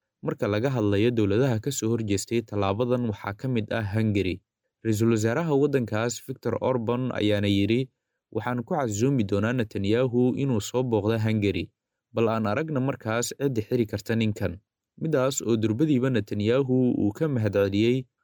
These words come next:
dalka Jarmalka ayaa isagana sheegay inay ku adag tahay inuu u hoggaansamo warqadaha ka soo baxay I C C, kuwaasoo amar ku bixinaya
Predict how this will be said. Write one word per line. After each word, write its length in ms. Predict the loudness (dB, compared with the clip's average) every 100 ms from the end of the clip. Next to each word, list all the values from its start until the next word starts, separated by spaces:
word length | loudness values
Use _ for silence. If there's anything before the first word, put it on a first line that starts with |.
| _
dalka 240 | -4 -2 0
Jarmalka 480 | 0 2 2 0 0
ayaa 220 | 2 2
isagana 440 | -2 -4 -2 -2 -2
sheegay 400 | -4 -2 0 0
inay 160 | 0
ku 160 | -2 -4
adag 240 | -2 -2
tahay 240 | -2 0 0
inuu 240 | 2 2
u 20 | 2
hoggaansamo 500 | 0 0 -2 -2 0 2
warqadaha 480 | 0 0 -2 -2
ka 100 | -2
soo 180 | -2 -2 -2
baxay 280 | -2 -2 0
I 160 | 0
C 180 | 0 -2
C, 120 | -2 -2 -2 -4 _ _ _
kuwaasoo 420 | 0 2 0 -2 -4
amar 240 | -2 -2
ku 80 | -4
bixinaya 480 | -4 -4 -2 -2 0